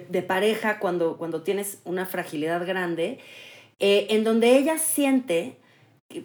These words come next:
o al menos sutilmente te lo dejan saber, y, y creo que el suicidio es una expresión de eso, que su nueva pareja no la va a entender y la va a juzgar. O sea, creo que lo que más le duele a Anne, eh, y, y en la escena del supermercado, ¿te acuerdas que se encuentra con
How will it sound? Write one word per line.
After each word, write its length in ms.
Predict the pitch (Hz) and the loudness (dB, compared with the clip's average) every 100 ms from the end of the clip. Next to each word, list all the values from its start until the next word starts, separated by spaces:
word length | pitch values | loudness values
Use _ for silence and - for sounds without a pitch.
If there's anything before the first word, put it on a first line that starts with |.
| - | -10
o 160 | - 208 | 2 6
al 100 | 214 | 6
menos 240 | 240 262 254 | 6 4 4
sutilmente 680 | 220 214 247 240 226 233 | -2 2 2 4 2 2
te 120 | 233 185 | 0 2
lo 100 | 175 | 2
dejan 400 | 180 202 196 180 | 2 -2 -4 -4
saber, 500 | 165 151 165 156 - | -4 -2 -2 -4 -6
y, 300 | 147 127 123 | -4 -2 -4
y 60 | 143 | -6
creo 200 | 160 156 | -8 -4
que 80 | 180 | -4
el 120 | 160 | -4
suicidio 440 | 151 143 165 156 | -6 -4 -4 -4
es 100 | 156 | -6
una 140 | 156 156 | -8 -10
expresión 460 | - 139 143 151 | -8 -10 -8 -6
de 140 | 170 170 | -4 -6
eso, 260 | 170 202 - - - - _ _ - | -6 -10 -10 -20 -20 -20 _ _ 2
que 140 | 214 | 2
su 200 | 208 226 | 4 2
nueva 400 | 220 247 277 302 | 4 6 6 4
pareja 420 | 262 233 233 247 | 2 0 0 0
no 300 | 247 240 247 | 0 2 4
la 160 | 254 254 | 4 4
va 80 | 240 | 2
a 40 | |
entender 540 | 226 226 220 190 190 - | -2 -2 -2 -2 -2 -4
y 100 | 208 | -2
la 140 | 185 | 0
va 100 | 185 | 0
a 40 | 185 | -2
juzgar. 380 | 180 156 113 113 - _ | -6 -10 -12 -14 -20 _
O 20 | - | -6
sea, 140 | 226 | -4
creo 180 | 247 285 | 0 0
que 100 | 311 | 0
lo 140 | 285 247 | 0 0
que 100 | 208 | 0
más 280 | 220 240 | 0 0
le 160 | 240 220 | 0 2
duele 280 | 208 208 202 | 2 2 2
a 100 | 165 | -2
Anne, 280 | 175 220 359 _ - - - - _ - | -6 -8 -12 _ -20 -20 -20 -20 _ 2
eh, 180 | 202 208 | 2 4
y, 140 | 226 240 | 2 6
y 80 | 226 | 8
en 80 | |
la 80 | 220 | 8
escena 280 | 226 254 254 | 6 4 4
del 140 | 247 | 4
supermercado, 680 | 220 202 185 175 - 190 196 | 2 2 2 0 0 0 0
¿te 60 | 190 | -2
acuerdas 340 | 175 175 180 180 | -4 -4 -4 -6
que 100 | 160 | -8
se 100 | 156 | -8
encuentra 420 | 147 175 185 185 | -4 -4 -2 -6
con 260 | 160 151 | -4 -4